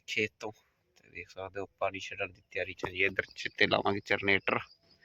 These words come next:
ਤੇ ਇੱਧਰ ਆਪਣਾ ਸ਼ੇਰੂ ਫਿਰਦਾ ਜੀ, ਦੇਖ ਸਕਦੇ ਹੋ ਤੁਸੀਂ, ਤੇ ਆ ਮੱਕੀ ਜੀ। ਤੇ ਬਾਕੀ ਦੇਖ ਸਕਦੇ ਹੋ ਤੁਸੀਂ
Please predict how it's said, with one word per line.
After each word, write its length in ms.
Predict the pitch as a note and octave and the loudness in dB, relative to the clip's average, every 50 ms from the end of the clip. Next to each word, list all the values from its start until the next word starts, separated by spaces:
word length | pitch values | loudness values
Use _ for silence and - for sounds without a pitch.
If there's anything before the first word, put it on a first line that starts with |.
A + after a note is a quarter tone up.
| - - - - - _ _ _ - - _ _ _ _ _ _ - - | -20 -20 -20 -20 -20 _ _ _ -20 -20 _ _ _ _ _ _ -6 0
ਤੇ 200 | - G2+ F#2+ F#2+ | 2 2 4 2
ਇੱਧਰ 200 | G2 - - G#2+ | 0 0 0 0
ਆਪਣਾ 240 | G2 - F#2+ F#2+ F#2+ | 2 2 2 0 0
ਸ਼ੇਰੂ 380 | - - - - G2+ G2 F#2+ G2 | 0 -2 0 2 2 2 2 2
ਫਿਰਦਾ 340 | G2 - G2+ F#2 G#2+ G#2+ G2 | 2 2 2 4 4 4 4
ਜੀ, 140 | F#2 G#2+ A2 - - - - - _ _ - - _ _ _ _ _ _ - - - - - _ _ _ _ _ - | 4 2 -4 -6 -6 -12 -14 -18 _ _ -20 -20 _ _ _ _ _ _ -20 -20 -20 -20 -20 _ _ _ _ _ -6
ਦੇਖ 180 | F#2+ F#2 F2+ | -6 -4 -4
ਸਕਦੇ 200 | - - F#2 F#2 | -4 -6 -4 -4
ਹੋ 80 | F#2 F#2 | -4 -4
ਤੁਸੀਂ, 260 | F#2+ F#2+ G2 G#2 F2+ - _ - | -4 -4 -4 -6 -8 -8 _ -4
ਤੇ 140 | - G2 F#2+ | -2 0 0
ਆ 60 | F#2 - - | 0 -2 -4
ਮੱਕੀ 400 | F2 F2 - - - G2 F#2+ F2 | -4 -6 -4 -2 0 0 2 2
ਜੀ। 120 | F2+ F#2 F2+ - - - _ _ _ _ _ _ _ _ _ _ _ _ - - _ _ - - - _ _ _ _ _ _ _ _ _ _ _ - | 2 0 -2 -4 -8 -14 _ _ _ _ _ _ _ _ _ _ _ _ -20 -20 _ _ -16 -16 -16 _ _ _ _ _ _ _ _ _ _ _ -10
ਤੇ 160 | - F2 F#2 F#2+ - - | -6 -6 -6 -6 -6 -6
ਬਾਕੀ 300 | - E2+ - - - F#2 F2 - | -6 -6 -6 -8 -10 -10 -6 -4
ਦੇਖ 200 | E2+ E2+ E2 - | -4 -6 -4 -4
ਸਕਦੇ 320 | - - G2+ G2+ - G#2 | -4 -2 -2 -2 -2 -4
ਹੋ 60 | G#2+ A#2 - - | -6 -6 -8 -10
ਤੁਸੀਂ 260 | - G2+ - - A#2+ | -10 -10 -10 -12 -18